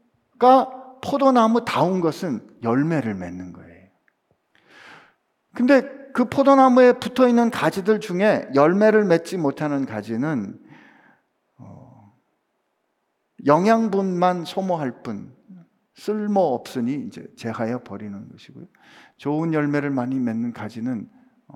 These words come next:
더 잘 열매를 맺을 수 있도록 잘 케어한다. 깨끗하게 한다. 이게 이제 푸른한, 전지한다는 건데, 이게 깨끗하게 할 때 아프죠. 음, 자르기도 하고 다듬기도 하고. 하나님이 우리를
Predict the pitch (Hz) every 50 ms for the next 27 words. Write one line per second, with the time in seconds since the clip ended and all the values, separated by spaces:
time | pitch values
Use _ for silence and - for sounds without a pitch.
0 | - _ _ - - 139 143 156 165 160 - - - 123 127 123 123 113 113 113
1 | 120 120 113 120 110 104 101 98 - 110 101 - - 104 90 - - 104 104 101
2 | - _ _ _ _ _ _ _ - - - - - - - - - - 131 110
3 | 101 - - 82 76 - - - - _ _ _ _ _ _ _ _ _ _ _
4 | _ _ _ _ _ _ _ _ _ _ _ _ _ _ _ _ _ - - -
5 | - - - - - 107 95 104 95 - 101 - - - - _ _ _ - -
6 | - - _ _ _ - - 98 101 101 - _ - - - _ _ _ _ _
7 | _ _ _ - - - 185 185 175 147 123 110 - - 123 123 139 147 139 127
8 | 147 135 117 117 117 113 110 107 107 104 107 113 131 117 113 110 113 113 - 175
9 | 156 - 165 170 - 156 139 127 117 110 - 123 - - - - - - - -
10 | - 113 - 113 113 - - _ _ _ _ _ - 117 104 101 101 - - -
11 | 104 139 139 117 113 113 - 107 95 107 110 104 107 110 - _ _ _ _ _
12 | _ _ _ _ _ - - - - 120 120 113 - - 117 113 107 110 117 113
13 | 110 104 107 - _ _ _ _ _ _ - - _ - 151 151 147 147 151 160
14 | 165 156 139 135 135 139 135 143 135 131 -